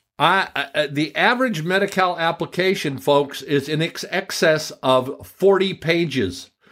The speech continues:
not counting the support documents like bank statements, brokerage statements, income statements, all that other kind of stuff.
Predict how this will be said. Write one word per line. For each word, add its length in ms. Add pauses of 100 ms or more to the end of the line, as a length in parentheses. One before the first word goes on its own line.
(200)
not 420
counting 560
the 180
support 680
documents 600
like 240
bank 220
statements, 460
brokerage 440
statements, 420
income 340
statements, 540 (440)
all 160
that 160
other 180
kind 200
of 60
stuff. 360